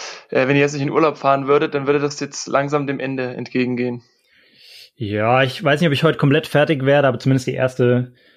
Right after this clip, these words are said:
Speaker 2: Schicht Öl werde ich mal draufhauen, denke ich. Und das muss man aber dann ein-, zweimal ölen, das muss dann auch immer vierundzwanzig Stunden austrocknen. Und dann musst du nach dem Ölen sogar nochmal abschleifen mit dem ganz feinen Papier.
Speaker 1: Schmörkelpapier?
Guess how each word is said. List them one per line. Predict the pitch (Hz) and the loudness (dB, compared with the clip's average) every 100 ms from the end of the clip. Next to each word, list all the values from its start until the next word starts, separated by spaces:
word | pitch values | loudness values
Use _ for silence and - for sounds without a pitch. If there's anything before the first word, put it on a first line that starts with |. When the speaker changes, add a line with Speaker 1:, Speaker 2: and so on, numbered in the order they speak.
| _ | _
Speaker 2:
Schicht | - 127 123 - | -6 -2 -2 -2
Öl | 131 127 | 0 2
werde | 117 110 | 0 -2
ich | 117 | -2
mal | 117 | -2
draufhauen, | 107 120 127 123 | 0 0 2 0
denke | 120 120 107 | 2 -2 -2
ich. | 117 - - _ | -4 -4 -20 _
Und | - 110 110 | -6 -4 -2
das | 123 | 0
muss | 123 | 2
man | 131 | 2
aber | 110 110 | 2 0
dann | 110 117 | 0 0
ein-, | 123 117 | -2 -4
zweimal | - 123 135 135 | -2 0 2 0
ölen, | 131 127 131 131 127 | 2 2 4 4 2
das | - | 0
muss | 113 | -2
dann | 120 | -2
auch | 110 | -2
immer | 113 110 | 0 -2
vierundzwanzig | - 117 110 107 110 | 0 -2 -2 -4 -4
Stunden | - 110 107 | -4 -4 -4
austrocknen. | 107 113 - - - 110 110 110 _ _ _ _ | -6 -10 -12 -16 -10 -8 -8 -10 _ _ _ _
Und | 110 | -2
dann | 104 | 0
musst | 113 - | 0 0
du | 117 | 0
nach | 113 120 | 2 2
dem | 131 | 0
Ölen | 123 127 127 123 | 2 4 4 4
sogar | 117 117 | 2 0
nochmal | 110 107 113 | 0 0 -2
abschleifen | 120 - - 113 117 120 131 120 | -4 -6 -4 0 2 0 2 0
mit | 113 | 2
dem | 113 | -2
ganz | 113 120 | -2 -4
feinen | - 113 113 120 117 117 113 _ _ _ 113 | -6 -4 -2 2 2 2 -2 _ _ _ -20
Papier. | - 120 110 110 - _ _ _ _ _ _ - | -6 0 0 -2 -8 _ _ _ _ _ _ -8
Speaker 1:
Schmörkelpapier? | - 135 135 170 156 127 135 - 123 123 127 | -4 0 2 2 0 -2 -6 -6 -6 -6 -8